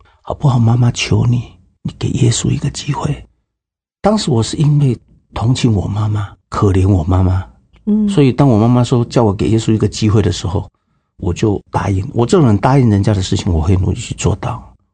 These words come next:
Speaker 1: 我说：“好啦，好啦，起来，这样很难看啦，起来啦。好啦，我给耶稣一个机会。”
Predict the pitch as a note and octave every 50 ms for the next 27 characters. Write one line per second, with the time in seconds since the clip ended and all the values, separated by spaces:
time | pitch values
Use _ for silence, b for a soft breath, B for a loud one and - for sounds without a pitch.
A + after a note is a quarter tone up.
0 | _ _ A2 A2 A2+ A2 G2+ - F2+ F#2+ G2+ G2+ G2 - - - A2 G#2+ A2 -
1 | - - - - - - - - - A#2 G#2+ - F#2 F2 - A2 A2 A2+ - -
2 | A#2 - - - - - - - E2 D2 - - - - - _ _ _ _ _
3 | _ - - - - A2 G#2+ - G2 F#2 - - G#2 G#2+ G#2+ - - A2 G#2+ -
4 | C3 A2+ - - - B2+ -